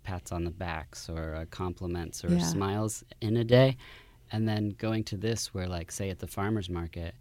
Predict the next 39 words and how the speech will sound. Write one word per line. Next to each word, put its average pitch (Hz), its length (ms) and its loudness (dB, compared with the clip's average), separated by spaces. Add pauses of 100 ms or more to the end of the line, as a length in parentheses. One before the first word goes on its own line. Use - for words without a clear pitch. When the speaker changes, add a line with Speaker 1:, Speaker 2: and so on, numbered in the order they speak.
(400)
Speaker 1:
people 104 220 -2
come 104 180 0
up 98 180 -2
and, 92 260 -2
and 92 140 -4
try 104 260 -2
something 87 460 -2
that 85 140 -6
you've 101 220 0
made, 95 480 -2 (180)
and 90 240 0
then 87 160 0
they 87 120 -2
look 101 220 -4
at - 80 -10
you 90 140 -4
and 87 120 -4
they're 85 80 -4
like, 85 180 -8
"This - 200 -2
is 87 80 -6
amazing." 98 640 4 (540)
And 101 80 -4
it's - 140 -8
like, 104 260 -8
where, 135 280 -4 (100)
what 120 180 -2
other 131 280 0
experience 120 460 -4
do 107 80 -6
you 107 40 -6
have 120 300 -8
where 95 80 -2
you 90 120 -4
get 117 200 -6 (340)
these 117 220 0
sort 113 300 0
of, 101 120 0
like, 87 160 -2